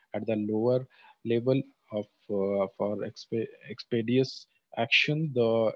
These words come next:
capital expenditure budget lays down the amount of estimated expenditure in concern on fixed asset during the, कुल मिला के यहाँ पे क्या फाइनल अप्रूवल आपको मिल जाता है और आप प्रिपेयर करने लगते हो, कैपिटल एक्सपेंडिचर बजट आप प्रिपेयर करने लगते हो, preparation of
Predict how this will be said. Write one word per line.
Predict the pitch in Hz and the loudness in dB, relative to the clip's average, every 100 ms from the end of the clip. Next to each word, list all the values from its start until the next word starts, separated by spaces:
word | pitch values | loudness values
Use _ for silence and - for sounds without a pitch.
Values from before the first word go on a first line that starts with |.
| - - 117 | -6 -8 -8
capital | 120 147 147 | -4 -2 -2
expenditure | - 139 139 151 143 127 | -4 -4 -4 -4 -4 -2
budget | 139 135 123 | -4 -2 0
lays | 127 135 131 123 113 | 2 2 -2 -4 -4
down | 117 123 - _ _ - | -4 -6 -12 _ _ -6
the | 120 117 | -4 -2
amount | 113 123 123 | -2 -2 -2
of | 120 | -2
estimated | 113 - 113 117 135 | -4 -4 -4 -2 0
expenditure | 127 - 127 123 123 139 | 0 -2 -2 -2 0 -2
in | 120 113 | -2 -4
concern | 110 127 131 - 113 | -4 -4 -4 -6 -8
on | 110 | -8
fixed | 113 - 123 123 123 | -8 -6 -6 -2 -2
asset | 120 127 123 | -2 -4 -2
during | 120 123 131 | -2 -2 -6
the, | 156 | -2
कुल | 190 | 0
मिला | 180 175 | 2 2
के | 170 | 0
यहाँ | 165 156 | 0 0
पे | 156 | 0
क्या | 170 | 0
फाइनल | 170 135 143 143 | 0 0 0 -2
अप्रूवल | 135 135 143 147 | -2 -2 0 2
आपको | 139 - | 0 0
मिल | 143 | 0
जाता | 139 135 143 | 0 0 2
है | 160 | 0
और | - 135 | 2 2
आप | 131 - | 0 0
प्रिपेयर | 123 131 135 | 0 0 0
करने | 131 127 | -2 -2
लगते | 123 123 143 | -4 -4 -4
हो, | |
कैपिटल | 135 110 - 131 | -2 -2 -2 -8
एक्सपेंडिचर | 123 - 117 110 127 117 | -8 -8 -10 -8 -8 -6
बजट | 104 120 117 | -4 -4 -4
आप | 113 | -6
प्रिपेयर | - - 110 - | -10 -12 -12 -12
करने | 110 110 | -12 -12
लगते | 113 - | -10 -10
हो, | 151 _ _ - | -10 _ _ -8
preparation | 110 107 101 127 | -2 -2 -2 -4
of | 120 | -6